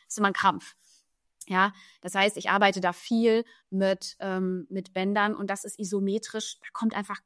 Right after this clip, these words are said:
da kommt nicht genug an, als dass da wirklich was passiert. Weil wenn wir mal überlegen, wir haben im Lauf, also allein im Gehen haben wir zwar auf der Achillessehne, aber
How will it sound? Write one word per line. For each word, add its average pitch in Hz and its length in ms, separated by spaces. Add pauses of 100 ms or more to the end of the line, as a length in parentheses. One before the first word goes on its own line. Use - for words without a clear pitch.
(160)
da - 80
kommt 226 260
nicht 226 200 (180)
genug 202 420
an, 202 300
als 175 240
dass - 320
da 180 200
wirklich 196 520
was 185 180
passiert. 190 500
Weil 180 140
wenn 196 120
wir 202 100
mal 196 140
überlegen, 190 460 (320)
wir 180 80
haben 196 80
im 202 120
Lauf, 190 480
also 190 220
allein 208 260
im 208 120
Gehen 220 340
haben 196 140
wir 185 220 (180)
zwar 175 180
auf 180 80
der - 120
Achillessehne, 247 720
aber 185 160